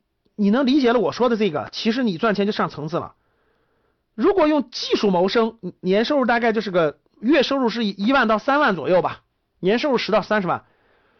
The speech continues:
用时间谋生，月收入大概是万八千的，用资源，那年薪就是几十万的，毫无疑问，那就是几十万的。感谢大家的收听，本期就到这里。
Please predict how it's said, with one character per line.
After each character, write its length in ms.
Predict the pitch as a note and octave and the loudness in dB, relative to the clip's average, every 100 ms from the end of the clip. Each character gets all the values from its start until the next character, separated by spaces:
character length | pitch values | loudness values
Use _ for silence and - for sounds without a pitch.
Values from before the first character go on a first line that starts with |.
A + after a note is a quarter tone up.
| _ _ | _ _
用 180 | C#4+ D#4+ | 0 0
时 300 | - - C4 | 0 -2 0
间 180 | F#4 F#4 | 2 2
谋 160 | A3 | 2
生， 240 | A3 A3+ G#3+ | 2 0 0
月 140 | A#3+ B3+ | 0 0
收 140 | B3+ | 2
入 80 | B3 | 2
大 120 | A3+ | 2
概 120 | A3+ | 0
是 320 | G3+ F3+ D3+ _ _ _ | 0 -2 -4 _ _ _
万 300 | F#3+ G3+ B3 | -6 0 2
八 120 | G#3 G#3 | 2 0
千 240 | - G3+ | 0 -2
的， 120 | F#3 _ _ _ _ _ _ _ _ _ _ _ _ _ _ _ _ - | -2 _ _ _ _ _ _ _ _ _ _ _ _ _ _ _ _ -4
用 300 | B3+ C#4+ - | 0 0 -2
资 320 | - G4 G4 | -14 -4 2
源， 240 | B3 E3+ G#3 | 2 2 0
那 100 | A#3 | 0
年 200 | G3+ A#3+ | 2 0
薪 160 | C4 | 0
就 80 | B3 | 0
是 80 | G#3 | -2
几 140 | C#3+ | -4
十 100 | C#3 | -4
万 180 | E3+ F#3 | -2 -2
的， 120 | - _ _ _ - | -6 _ _ _ -10
毫 220 | - G3+ | -2 0
无 80 | A3 | 0
疑 100 | G3+ | -4
问， 160 | - - _ _ _ _ _ _ _ _ | -6 -10 _ _ _ _ _ _ _ _
那 120 | G#3+ | -2
就 80 | A#3+ | 0
是 80 | F#3+ | -2
几 140 | C#3 | -6
十 140 | A#2+ | -6
万 160 | E3+ E3+ | -6 -6
的。 60 | - _ _ _ _ _ _ _ _ _ _ _ _ - _ _ _ _ - | -12 _ _ _ _ _ _ _ _ _ _ _ _ -18 _ _ _ _ -12
感 260 | - D#3+ D#3 | -4 -2 0
谢 200 | - G#3 | 0 0
大 160 | G#3 F#3+ | 0 0
家 140 | G3 | 0
的 60 | F3+ | 0
收 180 | G3+ | -2
听， 340 | G3+ A3 A#3 - - _ - - | 0 0 0 -4 -20 _ -20 -6
本 220 | F#3 D#3+ | -2 0
期 240 | D#3 - B3+ | -2 0 0
就 100 | G#3+ | 2
到 120 | F#3 | 2
这 140 | F3+ | 2
里。 240 | E3 G#2+ | 0 -2